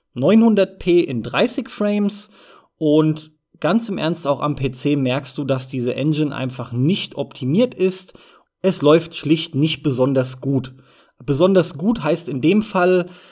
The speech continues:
fünfundvierzig bis sechzig Frames bei mir. Ich hab kein High-End-System. Die meiste Zeit auf sechzig, tatsächlich zum Glück, aber es sind trotzdem immer wieder so Stotterer dabei. Die haben aber übrigens auch die High-End-Systeme wohl überwiegend.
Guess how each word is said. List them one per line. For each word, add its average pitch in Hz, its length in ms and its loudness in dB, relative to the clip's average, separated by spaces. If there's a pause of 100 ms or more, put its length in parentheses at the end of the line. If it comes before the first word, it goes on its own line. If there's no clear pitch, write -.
(340)
fünfundvierzig 170 800 0
bis - 160 -2
sechzig 147 400 -4
Frames 135 380 -2
bei 113 180 -2
mir. 226 520 2
Ich 151 200 -4
hab 160 180 -4
kein 139 300 -4
High-End-System. 180 1000 0 (560)
Die 151 60 -4
meiste 190 440 2
Zeit 175 280 0
auf 131 160 -2
sechzig, 190 560 -2
tatsächlich 190 640 -4
zum 135 220 -2
Glück, 139 460 0
aber 147 180 -2
es 151 120 -4
sind 151 140 -2
trotzdem 170 460 -2
immer 175 240 0
wieder 170 180 2
so 131 140 -2
Stotterer 151 460 0
dabei. 123 400 0
Die 202 260 -4
haben 294 180 0
aber 175 200 0
übrigens 175 500 -2
auch 151 160 0
die 123 160 -6
High-End-Systeme 127 880 -2
wohl 123 220 0
überwiegend. 127 720 -2